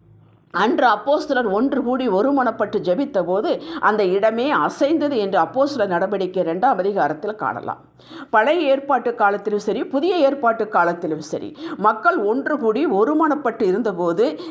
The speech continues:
எதற்காக வேண்டிக் கொண்டார்களோ அது நடந்தது.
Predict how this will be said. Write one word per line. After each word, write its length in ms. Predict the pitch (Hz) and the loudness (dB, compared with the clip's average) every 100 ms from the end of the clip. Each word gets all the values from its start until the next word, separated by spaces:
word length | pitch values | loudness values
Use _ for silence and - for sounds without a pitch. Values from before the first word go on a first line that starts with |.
| 277 | -2
எதற்காக 720 | 196 269 294 381 339 403 403 | 0 2 2 4 4 4 2
வேண்டிக் 440 | 247 226 262 240 | 0 -2 -2 -2
கொண்டார்களோ 520 | 190 190 190 180 196 | -2 2 2 2 0
அது 160 | 339 285 | 0 0
நடந்தது. 540 | 262 214 381 240 - | 0 0 -2 -4 -6